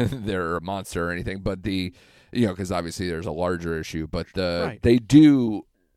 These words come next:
Speaker 1: are, they, they're one of the best things they're good at is documentary feature, and a
Speaker 2: Yes.
Speaker 1: lot of those that have been contending are either, uh,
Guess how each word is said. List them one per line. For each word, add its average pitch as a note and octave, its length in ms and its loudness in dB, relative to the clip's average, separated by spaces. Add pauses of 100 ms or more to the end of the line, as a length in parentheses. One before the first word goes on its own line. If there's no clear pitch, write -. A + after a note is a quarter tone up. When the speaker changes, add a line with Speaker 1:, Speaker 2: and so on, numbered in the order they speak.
Speaker 1:
are, G#2+ 320 0
they, B2 180 -2 (100)
they're B2+ 200 0
one C#3+ 180 2
of D3+ 80 -2
the B2+ 80 2
best A#2 380 -2
things G2+ 300 -4
they're F2+ 480 -2 (100)
good F#2+ 200 0
at C#2+ 340 -10 (180)
is F2+ 320 -6
documentary D#2+ 640 -8
feature, D#2+ 520 -8 (200)
and F#2+ 160 -6
a F2+ 80 -4
Speaker 2:
Yes. F#2 120 -4
Speaker 1:
lot G#2+ 500 2 (200)
of F2+ 160 -8
those F2 300 -6
that F2 160 -10
have E2 120 -14
been F2 180 -10
contending E2+ 580 -10
are E2+ 400 -6
either, D#2+ 500 -8 (400)
uh, D#2 400 -6